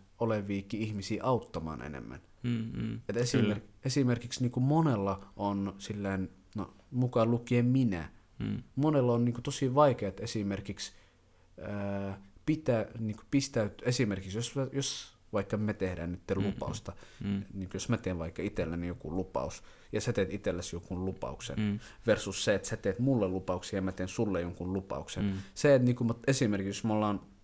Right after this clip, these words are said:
Speaker 1: me ollaan sovittu tänään, että kuudelta oltais aloittaa,
Speaker 2: Mm, mm,
Speaker 1: mut
Speaker 2: mm.
Speaker 1: me todennäköisesti aloittiin ennen kuutta.
Speaker 2: Mm, mm. Kyllä.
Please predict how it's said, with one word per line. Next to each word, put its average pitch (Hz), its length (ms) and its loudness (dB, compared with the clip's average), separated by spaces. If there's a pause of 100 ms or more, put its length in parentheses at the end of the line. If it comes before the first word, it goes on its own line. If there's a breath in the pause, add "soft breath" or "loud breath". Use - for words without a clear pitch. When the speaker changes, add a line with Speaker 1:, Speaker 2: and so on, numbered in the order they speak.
(440)
Speaker 1:
me 113 60 2
ollaan 104 140 2
sovittu 95 400 -2
tänään, 90 200 -2
että - 240 -12
kuudelta 82 380 -4
oltais - 280 -8
aloittaa, - 360 -8 (340)
Speaker 2:
Mm, 101 80 -2
mm, 101 120 0 (120)
Speaker 1:
mut 101 160 -2
Speaker 2:
mm. 98 60 -2
Speaker 1:
me 98 140 0 (160)
todennäköisesti 98 580 0
aloittiin 98 400 -2
ennen 95 360 -2
kuutta. 64 340 -8
Speaker 2:
Mm, 98 100 2 (120)
mm. 95 120 -4 (600)
Kyllä. 95 220 -2